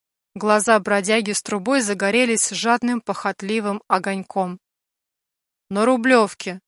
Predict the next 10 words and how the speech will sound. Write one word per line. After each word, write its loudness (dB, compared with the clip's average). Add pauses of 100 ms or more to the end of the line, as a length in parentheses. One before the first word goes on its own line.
(180)
не 0
задумываясь, 2
ответила 0
я 4
и 2
вызвала 0
общий 0
хохот -2
всех -4
музыкантов. -4